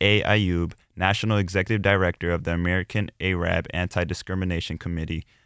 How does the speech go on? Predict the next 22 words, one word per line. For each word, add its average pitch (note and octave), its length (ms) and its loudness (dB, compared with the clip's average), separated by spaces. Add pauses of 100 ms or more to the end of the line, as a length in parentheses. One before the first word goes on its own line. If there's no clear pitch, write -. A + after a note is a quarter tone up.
(100)
wants F#2+ 240 0
authorities G#2 520 2
to F#2+ 120 -4
investigate F2+ 680 0
this G2+ 220 -2
as - 140 -8
a D2+ 60 -4
hate E2+ 220 -2
crime. B1+ 340 -6 (320)
He G#2 200 -2
said, D#2+ 360 -2 (380)
"We G2+ 140 0
know A2+ 220 4
law G#2 240 4
enforcement G2 560 0
has F#2 180 0
to F#2 100 -4
go F#2+ 220 2
through F2+ 220 -4
their E2+ 160 0
own F2+ 180 0
processes E2+ 800 -2